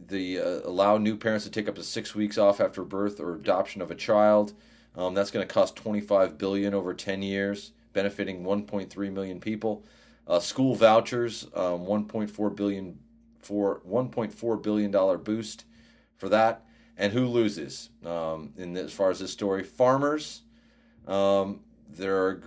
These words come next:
going to get, you know, obviously the, the cut in food stamps that you mentioned, uh, the E P A, uh, cut of more than thirty percent.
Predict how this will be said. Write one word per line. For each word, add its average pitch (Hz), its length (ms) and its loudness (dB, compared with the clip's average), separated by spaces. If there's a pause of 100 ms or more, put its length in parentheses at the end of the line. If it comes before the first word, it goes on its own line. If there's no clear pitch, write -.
(120)
going 104 260 0
to 98 60 -8
get, 95 240 -4
you 95 60 -4
know, 87 160 2
obviously - 320 -4
the, 92 120 -8 (180)
the 90 100 -4
cut - 240 -4
in 104 40 -18
food 127 240 -2
stamps 123 340 -4
that 110 140 -12
you 123 60 -6
mentioned, 117 480 -6 (260)
uh, 95 120 -6
the 107 200 -4
E 131 60 0
P 120 300 0
A, 87 260 4 (720)
uh, 98 300 2
cut 120 240 4
of 117 100 0
more 113 200 0
than 104 160 -2
thirty 107 240 -4
percent. 104 480 -4